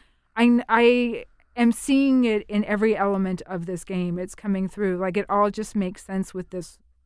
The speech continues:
with this world, with these characters. This is the way it had to be."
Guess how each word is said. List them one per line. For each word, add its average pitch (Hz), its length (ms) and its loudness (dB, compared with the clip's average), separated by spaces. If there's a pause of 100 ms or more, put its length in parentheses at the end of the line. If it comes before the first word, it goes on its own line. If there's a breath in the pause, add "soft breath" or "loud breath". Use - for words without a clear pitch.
with 196 180 -6
this 190 260 -8
world, 220 300 -4
with 185 140 -6
these 185 180 -8
characters. 220 480 -6 (240 soft breath)
This 214 160 -6
is 226 140 0
the 208 80 -2
way 185 460 -2 (200)
it 196 140 -4
had 226 300 -6
to 196 100 -12
be." 101 240 -18